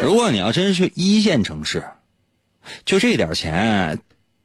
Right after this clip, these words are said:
比如说你去北京，好一点的房子，呃，咱说便宜点的，咱往便宜了说行吗？就是特别偏的房子，特别偏的，五万块钱一平的。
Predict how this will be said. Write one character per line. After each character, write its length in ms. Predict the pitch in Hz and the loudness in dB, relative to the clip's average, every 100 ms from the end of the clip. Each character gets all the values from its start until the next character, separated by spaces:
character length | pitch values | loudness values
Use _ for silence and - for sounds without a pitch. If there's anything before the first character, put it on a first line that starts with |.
| _ _ _ - | _ _ _ -2
比 80 | |
如 80 | 110 | 0
说 80 | 135 | 2
你 100 | 113 - | 0 -2
去 180 | - - | -6 0
北 160 | 113 80 | 0 2
京， 340 | 98 117 113 - - _ _ _ _ _ _ _ _ | 2 2 0 -2 -16 _ _ _ _ _ _ _ _
好 360 | - - 85 | -6 -2 0
一 80 | 139 | 2
点 180 | 110 65 | 0 -2
的 60 | 80 | -4
房 320 | - 67 92 | -6 -6 -6
子， 80 | 92 - - _ _ _ _ _ _ _ _ _ _ _ - - _ | -8 -16 -20 _ _ _ _ _ _ _ _ _ _ _ -20 -20 _
呃， 760 | - 135 127 120 110 107 98 90 82 80 - | -2 0 2 2 2 2 2 0 -4 -8 -8
咱 140 | - 120 | -2 0
说 220 | 156 147 - | 2 0 -2
便 340 | - - 98 202 | -6 -2 0 2
宜 60 | |
点 200 | 165 92 | 0 0
的， 60 | 80 | -2
咱 140 | 107 | 0
往 100 | 151 | 0
便 300 | 104 - 78 | 0 -4 -2
宜 20 | 165 | 0
了 140 | 120 | 0
说 180 | - 80 | -2 -6
行 140 | 82 | -6
吗？ 240 | 73 73 - - _ _ _ _ | -6 -8 -10 -20 _ _ _ _
就 160 | - 110 | -4 0
是 80 | 110 | 0
特 340 | - - 196 | 0 0 0
别 160 | 87 110 | 0 0
偏 260 | - 87 80 | 0 0 -2
的 80 | |
房 240 | 80 57 - | -4 -6 -8
子， 60 | - | -6
特 260 | - 196 | -2 0
别 200 | - 175 | 0 -2
偏 200 | 160 92 | -2 -4
的， 80 | 78 - | -6 -8
五 160 | 90 | -2
万 180 | 85 165 | 0 2
块 80 | 127 | 0
钱 140 | 104 | 0
一 60 | 90 | -2
平 240 | - - | -4 -10
的。 80 | 80 | -10